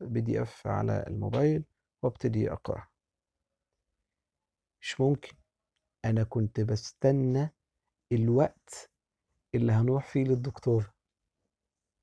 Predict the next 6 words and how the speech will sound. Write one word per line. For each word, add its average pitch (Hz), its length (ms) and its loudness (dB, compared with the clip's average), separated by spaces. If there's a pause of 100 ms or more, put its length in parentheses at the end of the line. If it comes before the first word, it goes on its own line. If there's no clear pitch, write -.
(480)
متخيلين؟ 127 640 6 (180)
والله 127 480 8
ده 120 160 4
كان 117 200 -2
بيحصل. 120 360 -2 (920)
ليه؟ 131 320 6